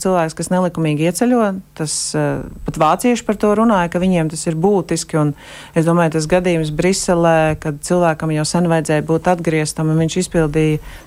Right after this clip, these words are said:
teroristisku uzbrukumu, skaidri liecina, ka pie tā, nu, tam bija vajadzīgs, eh, cits regulējums. Eh, mums, eh, visu laiku ir bijis tā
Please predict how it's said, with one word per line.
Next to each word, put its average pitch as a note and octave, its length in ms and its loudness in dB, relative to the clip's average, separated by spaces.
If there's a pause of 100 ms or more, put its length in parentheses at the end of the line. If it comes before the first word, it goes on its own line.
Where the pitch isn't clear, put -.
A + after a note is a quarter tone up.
teroristisku E3 800 0
uzbrukumu, F3 480 0
skaidri G3+ 480 2
liecina, A#3 400 0
ka D#3+ 80 -4
pie D3+ 160 -2
tā, E3 320 2 (400)
nu, F#3 160 2
tam G#3+ 240 2
bija F#3+ 240 2
vajadzīgs, D#3 640 0
eh, D3+ 320 -2
cits - 400 -2
regulējums. A#3+ 640 2 (880)
Eh, E3 440 2
mums, C4 840 0
eh, F#3 100 2
visu F#3+ 240 -2
laiku A3+ 240 2
ir G#3 80 0
bijis G#3+ 320 0
tā F3+ 160 2